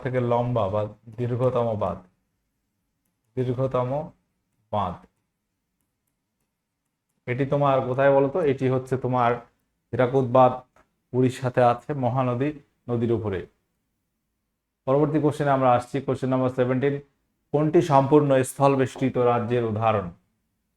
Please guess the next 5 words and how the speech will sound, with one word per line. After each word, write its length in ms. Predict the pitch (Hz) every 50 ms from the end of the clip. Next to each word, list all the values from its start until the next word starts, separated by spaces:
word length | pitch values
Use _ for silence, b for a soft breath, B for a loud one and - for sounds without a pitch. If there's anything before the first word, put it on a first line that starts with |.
| _ _
সম্পূর্ণ 440 | - - 135 135 127 143 156 143 156 160 160 156 - _ _ _ - 135 123
স্থল 260 | - - - 143 147 143 135
বেষ্টিত 320 | 139 123 - - 135 - 143 131 127
রাজ্যের 360 | 127 123 113 117 131 131 123 107 117
মধ্যে 200 | 127 117 110